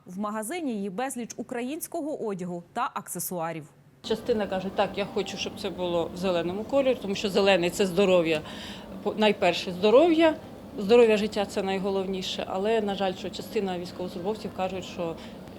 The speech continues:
Speaker 2: ми вже і так набачились, навдягалися хаки. І, е, багато хочуть, це традиційних кольорів,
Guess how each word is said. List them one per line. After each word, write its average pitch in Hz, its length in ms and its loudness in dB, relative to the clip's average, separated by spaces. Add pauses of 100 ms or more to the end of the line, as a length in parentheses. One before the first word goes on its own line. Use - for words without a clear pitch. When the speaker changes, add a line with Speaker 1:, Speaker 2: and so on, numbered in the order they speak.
(100)
Speaker 2:
ми 208 120 2
вже 190 160 2
і 185 40 0
так 196 240 2
набачились, 185 560 2
навдягалися 190 680 2
хаки. - 440 -8 (340)
І, 208 380 2 (200)
е, 185 640 -2
багато 247 460 2
хочуть, 220 400 -2 (160)
це 214 80 0
традиційних 240 680 2
кольорів, 175 380 0